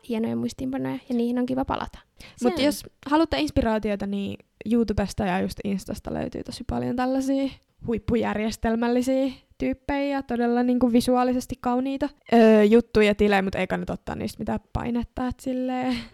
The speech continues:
Speaker 2: tuskinpa niidenkään tekijät on niin täydellisiä opiskelijoita, kun niistä ehkä ymmärtää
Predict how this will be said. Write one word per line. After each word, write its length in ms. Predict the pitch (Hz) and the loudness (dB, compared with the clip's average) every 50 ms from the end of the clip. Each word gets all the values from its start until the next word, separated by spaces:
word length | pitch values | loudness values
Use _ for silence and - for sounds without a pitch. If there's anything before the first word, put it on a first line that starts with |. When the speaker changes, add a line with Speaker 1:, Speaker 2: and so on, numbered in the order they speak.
| _ _ _ _ _ - | _ _ _ _ _ -8
Speaker 2:
tuskinpa 520 | 226 208 - 240 240 226 233 233 220 - - | -6 -4 -4 -4 -2 0 2 2 2 2 0
niidenkään 680 | - 214 208 208 202 208 208 208 214 214 214 214 220 220 | -2 -2 -2 0 0 -2 -2 -2 -2 -2 -2 -4 -4 -6
tekijät 420 | 220 214 - 240 240 226 - - | -6 -6 -4 -4 -4 -4 -4 -2
on 140 | 254 233 233 | -2 -2 0
niin 240 | 240 240 247 247 - - _ - | -2 -2 -4 -6 -8 -12 _ -2
täydellisiä 600 | 233 233 240 240 254 254 262 262 254 254 254 - | 0 2 4 4 4 4 4 2 2 0 0 0
opiskelijoita, 680 | 247 240 254 - - - 254 - - 277 294 - 285 | 0 0 -2 -2 -2 -4 -4 0 2 4 4 4 4
kun 180 | - - 311 254 | 4 4 4 6
niistä 380 | 247 262 - - - 202 202 - | 6 4 4 4 2 4 4 4
ehkä 220 | 269 233 208 - | 4 2 0 -2
ymmärtää 680 | - 208 202 202 202 220 226 247 220 262 262 269 277 | -2 -2 -2 -2 -2 -2 -2 0 0 0 0 0 0